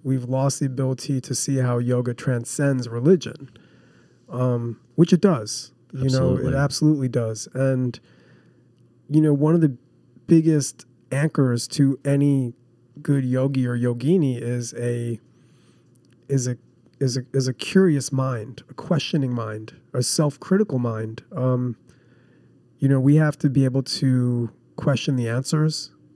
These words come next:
Speaker 1: We have to not accept reality as we see it,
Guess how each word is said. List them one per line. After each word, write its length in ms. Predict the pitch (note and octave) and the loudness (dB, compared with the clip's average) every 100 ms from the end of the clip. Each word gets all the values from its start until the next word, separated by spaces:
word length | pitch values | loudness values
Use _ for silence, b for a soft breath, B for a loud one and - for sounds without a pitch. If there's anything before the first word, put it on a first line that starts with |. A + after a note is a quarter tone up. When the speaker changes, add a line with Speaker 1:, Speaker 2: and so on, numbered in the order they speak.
| _ - | _ -4
Speaker 1:
We 140 | B2 | 0
have 180 | C3+ B2+ | 0 0
to 240 | C3 B2 | -2 -2
not 340 | A#2+ A#2+ B2 B2+ | -2 -2 0 -2
accept 500 | B2 - C3+ C3+ - | -4 -4 -2 -4 -4
reality 580 | A#2+ A#2+ A#2 B2+ D3 D3 | -2 -2 -2 -2 0 0
as 140 | A#2 | -2
we 120 | A#2+ | -6
see 280 | A#2+ - B2+ | -8 -6 -4
it, 120 | E3 | -4